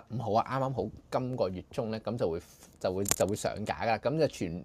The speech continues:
片長就九十三分鐘啊。咁大家第時就可以，到時就可以，就可以撳，有 Netflix 嘅就可以去 Netflix 度咧就睇返呢一個嘅，到時啊，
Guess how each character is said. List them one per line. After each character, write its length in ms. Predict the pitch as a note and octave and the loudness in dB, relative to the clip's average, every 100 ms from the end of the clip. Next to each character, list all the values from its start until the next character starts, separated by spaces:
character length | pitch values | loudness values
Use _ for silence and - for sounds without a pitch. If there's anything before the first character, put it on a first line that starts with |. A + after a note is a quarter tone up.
| - | -10
片 280 | - G#2+ E3 | -4 -2 0
長 240 | E3 F#2 | -2 -2
就 80 | F#2 | -2
九 200 | - A#2+ | 0 0
十 80 | - | 0
三 240 | C#3 C3 | -2 0
分 160 | C3+ C3 | 0 2
鐘 140 | B2+ | 2
啊。 80 | A2 | 2
咁 140 | C3 | 0
大 160 | B2 G2+ | 0 0
家 80 | C#3+ | 2
第 120 | G#2+ | 2
時 140 | F2+ | 2
就 140 | E2+ G#2 | 0 4
可 120 | A2 | 2
以， 40 | - | 4
到 140 | C3+ | 2
時 160 | B2 F#2+ | 2 0
就 100 | G#2 | 6
可 120 | D3+ | 6
以， 180 | D3+ C3 - A3+ G#3+ - | 6 4 -2 -6 -6 2
就 120 | C#3+ | 2
可 180 | B2+ C3+ | 6 2
以 40 | |
撳， 200 | - G2+ F2 | 2 -4 -2
有 100 | G#2+ | 0
Netflix 280 | D3+ E3 G2+ - | 0 0 -4 -2
嘅 100 | A2+ | -2
就 100 | G#2 | 0
可 160 | B2+ | 0
以 60 | B2 | 0
去 160 | G#2+ | 0
Netflix 400 | G#2 A#2+ - E2+ | -2 -4 -8 -6
度 140 | G#2 D#2+ | -2 0
咧 100 | F#2+ | 0
就 100 | E2+ - | -4 -8
睇 300 | - F2 E2 | -8 -6 -4
返 260 | G2 G#2+ G#2 | -4 -4 -2
呢 60 | F#2 | -2
一 80 | |
個 160 | - - D#2+ - | -2 -4 -4 -6
嘅， 100 | - | 2
到 120 | A2+ | 2
時 100 | F#2+ | 4
啊， 160 | A2+ | 2